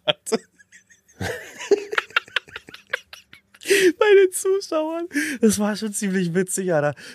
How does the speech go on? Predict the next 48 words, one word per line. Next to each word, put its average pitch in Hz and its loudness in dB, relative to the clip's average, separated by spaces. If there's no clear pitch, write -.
Die 175 4
hab 190 6
ich 202 4
gesehen. 208 2
Und, 175 -8
äh, 180 4
ich 165 -6
bin, 180 -4
ich, 139 -8
ich 131 -14
weiß 131 -4
noch, 147 -4
ich 123 -8
bin 127 -8
denen 123 -8
auch - -10
teilweise 127 -10
grölend 120 -6
entgegen, 139 -6
ne? 113 -10
Fand 135 -8
ich - -16
gut. 165 -10
Hab 131 -4
mich 147 0
richtig 151 -6
gefreut, 160 0
hat 113 -2
Kumpels 196 -2
gefunden. 123 -6
Weißt 143 2
du, 165 -4
man 147 -6
hat 143 -8
aber 143 -8
auch 127 -10
einen 127 -10
am 113 -8
Latschen 104 -10
gehabt. 101 -12
Und 127 -4
irgendwann 185 6
stehe - -2
ich 180 -8
da 170 2
auch 156 -4
irgendwie 165 -6
mitten, 160 -6